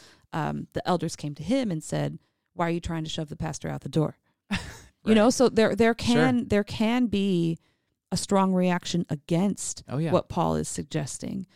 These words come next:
Speaker 2: Yeah.
Speaker 1: Um, but it's absolutely vital to the continuation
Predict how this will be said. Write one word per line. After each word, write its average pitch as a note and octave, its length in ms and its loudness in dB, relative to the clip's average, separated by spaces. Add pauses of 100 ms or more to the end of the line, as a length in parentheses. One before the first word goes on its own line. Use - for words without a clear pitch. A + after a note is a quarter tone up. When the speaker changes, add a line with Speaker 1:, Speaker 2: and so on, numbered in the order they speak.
Speaker 2:
Yeah. G2+ 200 -10 (120)
Speaker 1:
Um, D#3 380 -4 (500)
but F3+ 100 -2
it's F3 140 -2
absolutely E3+ 540 -4
vital D#3+ 420 -2
to D3+ 300 -4
the D3+ 320 -4
continuation D#3+ 1000 -4